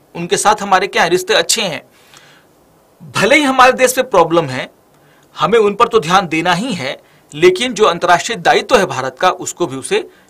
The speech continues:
निभाने का प्रयास करना चाहिए। तो देखिए, यहाँ पर क्या है ना, इस पूरे लेख में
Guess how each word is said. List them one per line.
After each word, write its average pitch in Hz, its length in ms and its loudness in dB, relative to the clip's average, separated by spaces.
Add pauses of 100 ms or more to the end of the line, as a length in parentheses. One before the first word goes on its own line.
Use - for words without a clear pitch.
(100)
निभाने 139 380 -2
का 160 140 -2
प्रयास 160 420 -6
करना 135 300 -12
चाहिए। - 400 -16 (500)
तो 220 80 -2
देखिए, 247 360 -2 (540)
यहाँ 226 260 6
पर 285 140 2
क्या 269 200 4
है 165 100 0
ना, 214 160 -4 (420)
इस 196 160 -4
पूरे 240 260 -4
लेख 185 260 4
में 135 160 -12